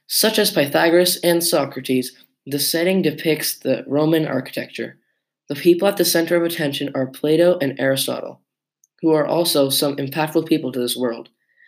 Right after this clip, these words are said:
The positions that the figures take suggest a calm atmosphere that represents the values of a Renaissance man or woman.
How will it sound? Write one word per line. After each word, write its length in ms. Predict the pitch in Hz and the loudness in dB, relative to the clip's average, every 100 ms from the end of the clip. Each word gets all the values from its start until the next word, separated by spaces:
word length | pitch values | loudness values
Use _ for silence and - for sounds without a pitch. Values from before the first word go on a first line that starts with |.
| _ | _
The 80 | 170 | -4
positions 460 | 165 160 185 214 180 | 0 0 0 2 2
that 120 | 160 | 0
the 80 | - | -2
figures 420 | 165 160 151 - | 0 2 0 0
take 240 | 160 143 | 0 0
suggest 380 | - 143 151 151 | -2 -2 0 0
a 80 | 143 | -2
calm 540 | - 160 175 185 185 _ _ - | -2 0 2 0 -2 _ _ -6
atmosphere 480 | 160 147 139 135 131 | -4 -2 0 2 2
that 160 | 135 | 2
represents 720 | 147 165 160 143 143 139 - _ _ _ _ | 0 0 0 0 0 -4 -10 _ _ _ _
the 360 | - 123 135 123 | -12 0 2 2
values 580 | 135 147 135 127 127 - | 2 2 4 4 2 -2
of 140 | 127 | -2
a 80 | 123 | 0
Renaissance 600 | 131 143 - 147 143 139 | 2 2 0 -2 -4 -4
man 200 | 131 131 | -4 -4
or 60 | |
woman. 280 | 127 120 127 | -4 -6 -12